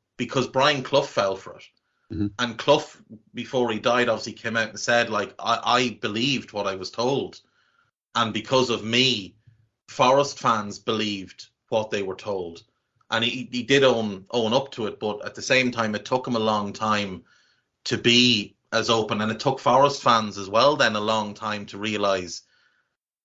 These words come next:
Speaker 1: we've been fed a bunch of lies here. Like,
Speaker 2: Yeah.
Speaker 1: th-,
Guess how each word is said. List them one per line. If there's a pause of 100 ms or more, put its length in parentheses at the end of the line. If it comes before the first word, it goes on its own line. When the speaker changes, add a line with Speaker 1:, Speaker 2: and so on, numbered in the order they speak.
(580)
Speaker 1:
we've
been
fed
a
bunch
of
lies
here.
Like, (520)
Speaker 2:
Yeah. (140)
Speaker 1:
th-,